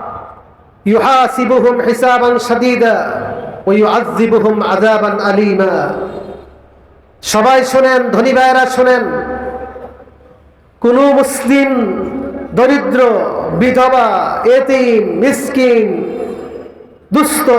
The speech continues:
দুঃখী না খেয়ে থাকলে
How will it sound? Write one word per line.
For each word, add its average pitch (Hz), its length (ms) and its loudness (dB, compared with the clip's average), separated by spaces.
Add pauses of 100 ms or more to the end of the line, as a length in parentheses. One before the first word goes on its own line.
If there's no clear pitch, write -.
(160)
দুঃখী 240 680 -2 (360)
না 254 280 2
খেয়ে 294 280 2
থাকলে 294 420 0